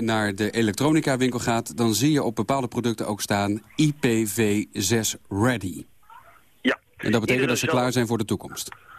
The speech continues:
Speaker 2: Ja, iedere zelfrespecterende routerfabrikant, eh, of eigenlijk randapparatuur waar, waar I P in zit, moet ervoor zorgen dat ze geschikt zijn voor I P-versie zes.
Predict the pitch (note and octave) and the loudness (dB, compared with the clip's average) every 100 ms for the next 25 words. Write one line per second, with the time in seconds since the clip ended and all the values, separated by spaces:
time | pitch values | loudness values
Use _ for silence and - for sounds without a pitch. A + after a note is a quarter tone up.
0 | - - C3+ C#3 - G3+ E3 C#3+ E3 D#3 | -16 -8 0 0 2 2 4 4 2 2
1 | D#3+ - - D#3 C3+ A2+ A#2+ D#3+ - - | -2 -4 -2 2 2 2 2 0 0 -2
2 | C3+ C#3 C#3 C3+ B2+ G#2 A#2 A#2 A#2 A#2 | 0 0 0 0 -2 0 0 2 2 0
3 | A#2 A#2 G2 G#2+ G2+ G#2+ C#3+ G#2+ C3 B2 | 0 -2 -4 -4 -2 -2 0 0 -2 -2
4 | B2+ A2+ A2 G#2+ G#2 A2+ C3 C3+ D3+ C#3 | 0 2 0 -2 -4 -4 -2 2 2 2
5 | C3+ C#3 - - - - G3 D3 B2+ A#2 | 0 0 -4 -14 -8 0 0 2 2 4
6 | C#3 C3+ C3 A#2+ A#2 - - B2 - A2+ | 4 2 0 -2 -4 -4 -2 -2 -2 -4
7 | A2+ - A2+ C3+ - A#2 A2 A2+ G#2 G#2 | -4 -4 -2 -2 0 0 2 0 -2 -2
8 | G2 A#2 - - | 0 0 -2 -6